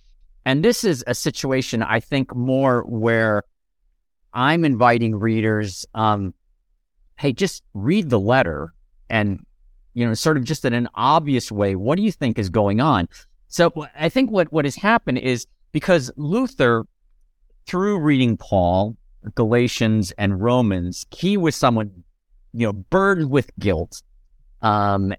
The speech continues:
and confused about salvation, thinking was by works. He receives, um, correction,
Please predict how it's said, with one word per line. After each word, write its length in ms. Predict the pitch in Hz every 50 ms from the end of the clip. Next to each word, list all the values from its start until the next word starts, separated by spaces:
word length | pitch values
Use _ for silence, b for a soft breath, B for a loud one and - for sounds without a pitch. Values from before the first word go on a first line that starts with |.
| -
and 280 | - 113 110 110 110 -
confused 880 | - - 107 104 - - - - 151 156 160 160 156 151 139 113 -
about 500 | 127 107 104 110 107 104 98 98 98 95 - -
salvation, 920 | - - - - 120 92 87 90 87 123 127 131 135 - - - 120 110 104
thinking 320 | - 120 113 - 120 107
was 160 | 104 101 85
by 180 | - 95 92 90
works. 560 | 90 90 95 104 104 101 98 - - - - - - -
He 280 | - - 190 208 202
receives, 720 | 190 170 160 131 - - 139 127 120 117 113 101 - - - _ _ _ _ - - _ _ _ _ _ - - -
um, 640 | - 101 104 101 98 95 92 95 87 82 82 82 76 - _ _ _ - - -
correction, 880 | - - - 110 98 104 135 143 - - - - - 117 110 107 101